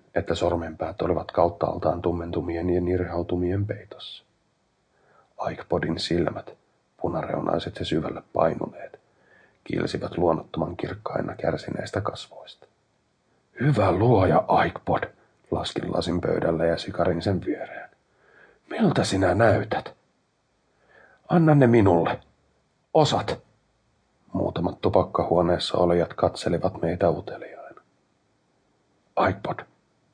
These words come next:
emme voi keskustella asiasta tässä. Tule huoneeseen. Puhutaan siellä." Aikpod vilkaisi ympärilleen,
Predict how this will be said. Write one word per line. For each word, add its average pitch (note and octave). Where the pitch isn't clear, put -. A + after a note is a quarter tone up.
emme G#2
voi F#2+
keskustella -
asiasta -
tässä. -
Tule B2+
huoneeseen. -
Puhutaan F2+
siellä." -
Aikpod -
vilkaisi F2
ympärilleen, F2